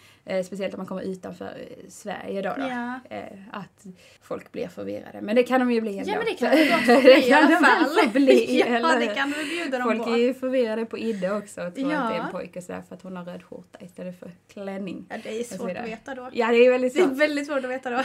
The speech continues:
Speaker 1: Men, <laughs> men, men vi har inte så mycket rosetter heller på henne.
Speaker 2: Nej.
Speaker 1: Men, men, eh, skitsamma.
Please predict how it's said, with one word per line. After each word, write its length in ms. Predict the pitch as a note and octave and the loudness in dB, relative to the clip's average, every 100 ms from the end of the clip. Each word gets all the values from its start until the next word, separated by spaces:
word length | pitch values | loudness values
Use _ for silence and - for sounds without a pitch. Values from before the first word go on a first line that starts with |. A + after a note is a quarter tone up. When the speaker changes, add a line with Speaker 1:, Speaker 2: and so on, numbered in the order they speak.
| B3+ | -2
Speaker 1:
Men, 240 | A#3+ C4 D4+ C#4 | 4 4 4 0
<laughs> 180 | - - | -8 -10
men, 180 | C#4 C4 - _ _ | -4 -2 -4 _ _
men 260 | B3 - | -12 -8
vi 80 | A#3 | -4
har 140 | B3+ B3 | -4 -4
inte 120 | C4+ | -4
så 60 | |
mycket 180 | B3 G#3+ | -6 -8
rosetter 400 | G#3+ A3 G3 F#3 | -14 -14 -16 -16
heller 200 | F3+ F3 | -16 -14
på 120 | F3 | -14
henne. 160 | F#3 F#3 - - C4+ | -16 -16 -20 -20 -8
Speaker 2:
Nej. 420 | C4+ C4 B3 C4 | -6 -6 -8 -4
Speaker 1:
Men, 140 | A3+ A#3 | -2 -2
men, 360 | A3+ B3 A#3 A3+ | 0 2 2 0
eh, 180 | G#3+ G3 | -2 -2
skitsamma. 360 | B3+ B3+ F3 | -4 -4 -8